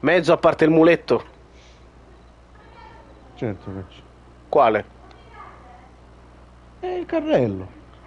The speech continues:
Speaker 1: Quale carrello?
Speaker 2: È il carrello che trasporta il cibo per animali.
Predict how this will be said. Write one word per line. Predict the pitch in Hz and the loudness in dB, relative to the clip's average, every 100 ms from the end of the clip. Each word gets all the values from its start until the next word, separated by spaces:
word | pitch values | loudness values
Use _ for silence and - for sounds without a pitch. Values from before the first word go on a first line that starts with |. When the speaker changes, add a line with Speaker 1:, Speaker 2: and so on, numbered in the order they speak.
| - - - - - - | -20 -20 -20 -20 -20 -20
Speaker 1:
Quale | - 139 113 | -2 0 0
carrello? | 110 104 104 101 101 - - - - - - - - | 0 -2 -2 -4 -10 -14 -20 -20 -20 -20 -20 -20 -20
Speaker 2:
È | - | -20
il | - | -10
carrello | 415 381 170 131 139 | -4 0 2 2 0
che | 143 | -2
trasporta | 147 165 170 165 | -4 -4 -6 -6
il | 165 | -6
cibo | 180 170 | -4 -4
per | 165 165 | -2 -2
animali. | 165 160 139 107 104 | -2 -2 -4 -6 -6